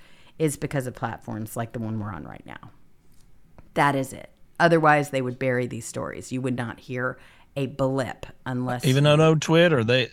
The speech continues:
Speaker 2: anytime
Speaker 1: Mm-hmm.
Speaker 2: that that manifest got posted anywhere, it'd be completely, it'd be underground.
Speaker 1: Mm-hmm. It is so true. Well, it's not only that. I mean, there's so many things that are going on today. My
Speaker 2: Manifesto. I think it
Speaker 1: goodness.
Speaker 2: said manifest.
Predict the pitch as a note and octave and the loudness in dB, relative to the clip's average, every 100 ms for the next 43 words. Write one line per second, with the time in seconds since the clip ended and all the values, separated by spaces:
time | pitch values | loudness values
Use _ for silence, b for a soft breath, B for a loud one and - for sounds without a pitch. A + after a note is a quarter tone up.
0 | - - C3 C#3+ C3+ C#3 C#3 C#3 C3 C3+ | -10 -2 0 2 4 4 2 0 -2 -4
1 | B2 C3+ C3 C#3 B2+ C#3+ - C#3+ C#3 - | -2 -2 -2 -2 -2 -2 -2 0 0 0
2 | - E3+ D3+ B2 A2+ A2 A2+ - G#2+ - | 2 2 4 0 -2 -4 -6 -6 -6 0
3 | C#3 D3 B2 C#3+ B2 B2+ B2 B2 C3+ C3+ | 2 2 2 0 2 0 0 0 0 0
4 | C3+ D3 D#3+ A2+ G2 - B2+ B2+ D#3+ G3 | 2 2 2 -2 -6 -10 -10 -6 -6 -8
5 | - _ _ _ _ _ _ C3 A#2+ A2+ | -14 _ _ _ _ _ _ -12 -10 -10
6 | - G#2 G#2+ - B2+ C3+ - - - b | -12 -12 -14 -12 -10 -10 -12 -18 -20 b
7 | b b b b - B2 - A#2+ C3+ B2+ | b b b b -6 -6 -6 -8 -4 -4
8 | A#2+ A#2 A#2 A#2 - B2+ A#2+ A#2 - C3+ | -6 -8 -8 -6 -6 -6 -6 -8 -8 -6
9 | A#2+ A#2 A#2+ A#2 A#2 A2+ A2+ A2+ B2 A#2 | -6 -6 -8 -10 -10 -10 -10 -8 -6 -6
10 | A2 A2+ A#2 A#2 A#2 A#2 A#2+ B2 A#2 - | -8 -8 -10 -6 -4 -4 -2 0 0 0
11 | B2 A#2 A2 A2+ B2 A2+ A2+ G#2+ A2 G#2+ | 0 2 0 -4 -6 -6 -4 -2 -2 -4
12 | A2+ A2 G#2+ - | -6 -6 -6 -8